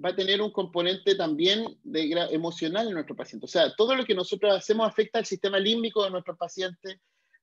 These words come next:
eh, eh, afecta, ¿cierto? Eh,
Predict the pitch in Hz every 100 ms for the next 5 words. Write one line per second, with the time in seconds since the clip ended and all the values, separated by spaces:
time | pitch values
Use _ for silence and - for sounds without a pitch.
0 | _ 143 156 151 151 139 _ _ 143 139
1 | 139 139 135 - 147 147 180 170 - 170
2 | 165 - _ _ _ _ _ _ _ _
3 | - 165 - - 165 - 143 143 135 -